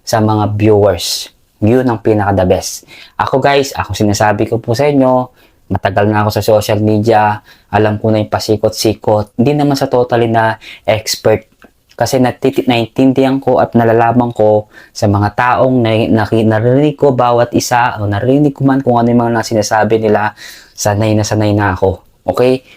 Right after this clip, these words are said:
Kumbaga, sabi nga nila, sabi mo ng expert, siguro mga, from expert siguro ng kung, ah, rate to one to ten, siguro feeling ko nasa eight pa lang ako siguro. Hindi pa naman ako totally magaling na magaling, ah, di ba?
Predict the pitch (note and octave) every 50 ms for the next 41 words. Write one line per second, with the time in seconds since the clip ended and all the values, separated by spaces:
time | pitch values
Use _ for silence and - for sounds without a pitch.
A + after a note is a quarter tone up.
0 | _ - - A2+ G#2 A#2 A2+ G#2+ B2+ A#2+ A#2+ A#2 - A#2 G#2+ G#2 G#2 G#2+ G#2 G#2
1 | G2+ G2+ G#2 G2+ G#2 G2+ G2 G2 F#2+ - _ _ _ _ _ - F#3 G3 A3 G#3+
2 | G#3 G3 F#3 F#3 - C4 C#4 C4+ - - - - A2+ A2+ - - - - C3 C#3
3 | C#3 C#3 C3 B2 A#2 A#2 A#2+ A#2 A#2 - - - - - _ _ - C3 C3 C3
4 | - C#3+ D#3+ - - - - F#3 F3 F3 - - D#3 D3 D#3 D3+ D3+ D3 C#3+ C#3
5 | C#3 - C3+ C3 B2+ - - - - A#2+ A#2+ A#2 A2+ A2+ A2+ A2+ - - _ _
6 | _ _ _ - - _ - C3 B2+ B2+ D3 D#3 D3 - - - C3+ B2 B2 C3
7 | C3 C#3 - - C#3 - - C3 B2 B2 B2 - A2+ A2+ A#2 A#2+ A#2+ A#2 A2+ -
8 | - B2+ A#2+ A#2+ A#2 - B2 A#2+ A#2+ A#2 A#2 A2+ A2 - - A#2 A2 G#2+ G#2 G#2
9 | G2+ G2 G2 - _ _ _ _ _ _ _ _ - C3+ C3 C3+ - _ - B2
10 | A#2+ A#2 A2+ G#2+ G#2 A2 A2 G#2+ - A2+ G2+ G#2 G#2 G2+ G2 G2+ F#2+ G2 G#2 A2+
11 | B2 B2+ - B2 B2 A#2+ A#2+ A#2 A2+ A2 A2+ A2+ - - A#2 A2+ A#2 - A#2+ A2+
12 | A2 A2+ A2 A2 G#2+ G#2 G#2+ A2 A2+ A2+ G#2+ G#2+ G#2 G#2 G2+ - G2+ G#2+ A#2 G#2+
13 | G#2 G#2+ G#2+ F2 F2+ F2 F2+ F2 F2 F2